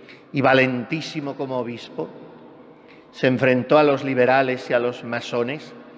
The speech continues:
y le dejaron solo el resto de los obispos en Colombia. Y ahora cuando yo he ido a Colombia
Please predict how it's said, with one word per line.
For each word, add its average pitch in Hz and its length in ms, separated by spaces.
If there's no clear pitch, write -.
y 143 80
le 131 140
dejaron 135 440
solo 135 320
el 120 80
resto 127 380
de 120 80
los 123 200
obispos 123 420
en 117 120
Colombia. 117 600
Y 127 60
ahora 135 200
cuando 135 240
yo 127 140
he 127 60
ido 127 180
a 123 60
Colombia 120 720